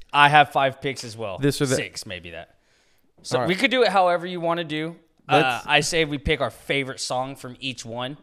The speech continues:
Speaker 2: Oh, shoot. Okay, that's how you wanted to do it?
Speaker 1: Yeah. I think, um,
Speaker 2: I think you're tripping. I'm not sure if I,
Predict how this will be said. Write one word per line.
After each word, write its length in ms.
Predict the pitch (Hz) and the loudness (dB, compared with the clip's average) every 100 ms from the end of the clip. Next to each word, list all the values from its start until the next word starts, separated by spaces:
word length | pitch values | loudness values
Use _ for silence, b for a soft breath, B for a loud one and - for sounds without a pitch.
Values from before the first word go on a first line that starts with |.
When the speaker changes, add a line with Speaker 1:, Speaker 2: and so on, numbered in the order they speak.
| - | -2
Speaker 2:
Oh, 340 | 120 117 98 - | 2 2 0 -6
shoot. 500 | - - 104 107 - _ - | -14 -10 -6 -6 -8 _ -8
Okay, 260 | 120 - 110 | -8 -6 -4
that's 180 | 110 113 | -4 -2
how 80 | 131 | -2
you 120 | 131 | -2
wanted 280 | 135 135 135 | -2 -4 -4
to 20 | |
do 160 | 143 151 | -2 -2
it? 60 | 131 | -2
Speaker 1:
Yeah. 300 | 123 101 80 _ _ _ _ _ _ b b b b b _ | -4 -4 -6 _ _ _ _ _ _ b b b b b _
I 100 | 127 | -4
think, 280 | 131 151 135 - - - - | -2 -4 -6 -10 -20 -20 -8
um, 480 | 131 120 104 95 85 | -2 0 -2 -4 -6
Speaker 2:
I 40 | - | -10
think 160 | - | -10
you're 60 | - | -14
tripping. 460 | - - - - 143 143 | -12 -12 -10 -12 -14 -14
I'm 160 | - 82 | -12 -10
not 200 | 71 - | -10 -12
sure 180 | - 80 | -12 -10
if 140 | 78 | -10
I, 80 | 57 | -12